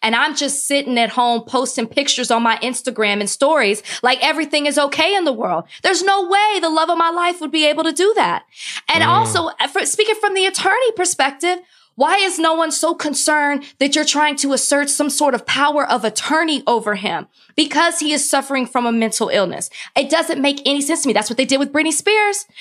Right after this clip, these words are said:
Speaker 1: That's what her
Speaker 2: Hmm.
Speaker 1: father stepped in and did. So why is no one doing that for Kanye? If you cared, this would look totally different.
Speaker 2: Hmm.
Speaker 1: I agree with you.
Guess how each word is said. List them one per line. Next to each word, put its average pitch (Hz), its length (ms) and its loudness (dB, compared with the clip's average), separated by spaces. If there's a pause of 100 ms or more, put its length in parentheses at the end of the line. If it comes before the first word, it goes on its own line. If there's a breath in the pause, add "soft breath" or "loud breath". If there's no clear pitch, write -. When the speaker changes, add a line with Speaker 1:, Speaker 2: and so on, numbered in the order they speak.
(120)
Speaker 1:
That's - 180 0
what 277 80 -2
her 302 60 0
Speaker 2:
Hmm. 302 80 -4
Speaker 1:
father 403 240 2
stepped 320 280 -2
in 311 140 2
and 294 100 0
did. 330 280 2 (180 loud breath)
So 339 160 2
why 277 380 2
is 277 160 -4
no 262 160 0
one 262 260 0
doing 247 360 0
that 185 280 2 (160 soft breath)
for 226 140 -2
Kanye? 240 640 0
If 311 260 0
you 254 160 0
cared, 294 600 0 (200 soft breath)
this 277 240 0
would 254 140 0
look 214 320 -2
totally 294 640 0
different. - 440 -4 (800)
Speaker 2:
Hmm. 110 140 -6 (100)
Speaker 1:
I 359 140 2
agree 453 240 0
with - 80 -8
you. 180 220 -6